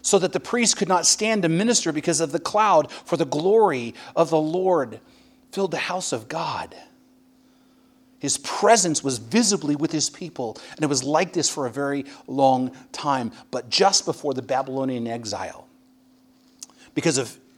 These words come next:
Israel's sin and unfaithfulness to God, ultimately God's visible presence left the temple,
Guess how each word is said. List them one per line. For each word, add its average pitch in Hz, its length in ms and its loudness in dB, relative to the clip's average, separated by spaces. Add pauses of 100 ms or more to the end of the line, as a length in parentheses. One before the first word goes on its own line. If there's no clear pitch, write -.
(100)
Israel's 180 480 0
sin 170 560 -2 (220)
and 151 100 -2
unfaithfulness 135 880 -4
to 151 100 -8
God, 123 540 0 (1300)
ultimately 170 400 4
God's 143 280 2
visible 147 280 0
presence 143 580 0
left 160 580 -4 (720)
the - 60 -8
temple, - 460 -12